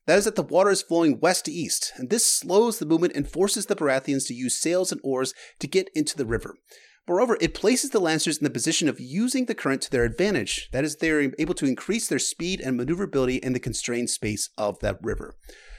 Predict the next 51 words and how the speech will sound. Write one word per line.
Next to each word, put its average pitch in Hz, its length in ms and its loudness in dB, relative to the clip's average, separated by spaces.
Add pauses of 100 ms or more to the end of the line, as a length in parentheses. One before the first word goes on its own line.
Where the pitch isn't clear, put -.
(580)
More 208 200 6
important 269 260 2
than 214 120 2
that, 247 260 2
though, 143 260 4
is 160 160 2
the 170 100 -4
fact 214 300 0
that 233 120 -8
there 180 180 4 (120)
is 190 360 6
no 175 240 6
landing. 208 760 2 (240)
Tyrion 240 240 0
has 208 140 0
burned 202 340 2
the 226 60 0
docks 151 340 2
and 147 80 0
suburbs 185 380 2
alo-, 131 240 0
suburbs 196 420 0
along 135 220 2
the 123 60 0
Blackwater 131 480 0
back 117 280 -4
in 120 80 -6
Tyrion 113 400 -6
ten. 160 380 -4 (480)
Maybe 254 720 2
Sir 147 220 0
Imry 190 460 0
Florent 151 460 0
would 165 120 2
have 156 120 -2
known 175 200 2
this 214 160 0
had 139 140 2
he 185 120 0
done 202 240 2
a 247 80 0
fucking 185 420 -2
recon 190 400 2
of 165 100 -2
King's 208 280 0
Landing 220 180 0
before 185 360 0
rolling 180 440 2
up 226 140 2
onto 226 240 4
it. - 160 -2